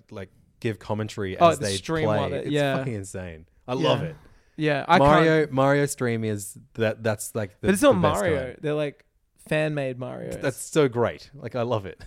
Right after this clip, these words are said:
Speaker 2: Yeah. It's,
Speaker 1: I
Speaker 2: it's interesting.
Speaker 1: <laughs>
Speaker 2: I'm just like, "I just wanna play a Mario game."
Speaker 1: <laughs>
Speaker 2: I don't know.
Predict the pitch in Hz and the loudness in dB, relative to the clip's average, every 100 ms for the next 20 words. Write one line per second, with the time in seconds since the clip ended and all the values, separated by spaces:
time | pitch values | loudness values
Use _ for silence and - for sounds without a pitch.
0 | - 139 139 127 123 160 _ _ 185 208 | -18 -8 -6 -6 -8 -14 _ _ -4 -4
1 | 226 220 190 220 180 151 - 139 135 160 | -4 -8 -4 -2 -2 -6 -10 -12 -12 -10
2 | - 165 - - - _ 175 185 190 - | -4 -4 -4 -18 -18 _ -2 0 -2 0
3 | 151 143 165 220 220 208 - 202 208 147 | 0 0 -2 -4 -4 -4 -4 -4 -4 -6
4 | 160 165 151 147 196 - - _ 170 - | -6 -6 -8 -8 -10 -12 -18 _ -8 -6
5 | 180 - - - - 151 156 147 143 135 | -10 -10 -14 -14 -4 0 0 0 -2 -4